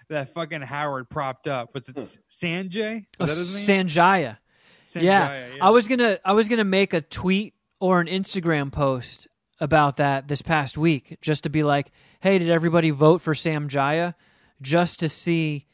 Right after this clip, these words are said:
Speaker 3: if I would get hit with one of those vote warnings attached to it. Have you, I'm, I'm sure you guys noticed that.
Speaker 2: Yes.
Speaker 3: Like,
Speaker 2: Yeah.
Speaker 3: any tweet,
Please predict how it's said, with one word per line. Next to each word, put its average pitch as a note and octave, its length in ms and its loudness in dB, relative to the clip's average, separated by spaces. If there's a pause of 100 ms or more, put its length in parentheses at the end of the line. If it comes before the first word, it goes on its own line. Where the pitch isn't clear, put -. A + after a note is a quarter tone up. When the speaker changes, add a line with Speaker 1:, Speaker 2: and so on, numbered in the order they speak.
(560)
Speaker 3:
if F3 280 -2 (520)
I E3 140 4
would E3 160 2
get D3+ 180 0
hit D#3+ 240 -4
with D3+ 200 -4
one D#3+ 180 0
of D3+ 40 -2
those C#3+ 220 2
vote D3 360 0
warnings G3+ 640 -2 (280)
attached G#3+ 440 -2
to A#3+ 140 2
it. A#3+ 160 -4 (1900)
Have E3+ 160 -4
you, G3+ 80 -16
I'm, F#3 160 -2
I'm F3+ 140 -2
sure C4 180 4
you G#3+ 80 6
guys E3+ 220 4
noticed E3 300 2
that. D3+ 140 0
Speaker 2:
Yes. - 340 -6
Speaker 3:
Like, D#3 220 -2
Speaker 2:
Yeah. A2+ 240 -8 (240)
Speaker 3:
any A#3+ 220 2
tweet, A3+ 460 -2